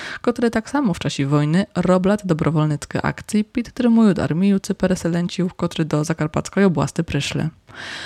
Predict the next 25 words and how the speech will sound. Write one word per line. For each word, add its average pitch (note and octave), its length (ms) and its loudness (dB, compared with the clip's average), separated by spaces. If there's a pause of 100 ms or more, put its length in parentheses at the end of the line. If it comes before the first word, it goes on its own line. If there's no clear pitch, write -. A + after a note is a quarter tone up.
(120)
Albo A#3 220 2
ich A3 240 -2
minimalno G#3 760 8
nie G3 120 4
chcieli E3+ 420 2
widzieć, - 300 -4 (100)
bo D3+ 160 0
na D3+ 140 0
striczu A3+ 420 -2
zaproszenia E3+ 600 0
rosyjskie G3 560 0
przedstawicieli D3+ 880 0
nie A3+ 240 6
dostali. F3 520 0 (240)
Oto G3+ 200 0
trudniejsze F#3 540 0
jest D#3 140 0
to D3+ 100 -2
w - 60 -14
tym F#3+ 180 -2
przypadku, D3+ 420 -2 (480)
że F3 200 4
Światowy F#3+ 480 -2
Kongres G#3 400 2
Rusyniu F#3+ 460 2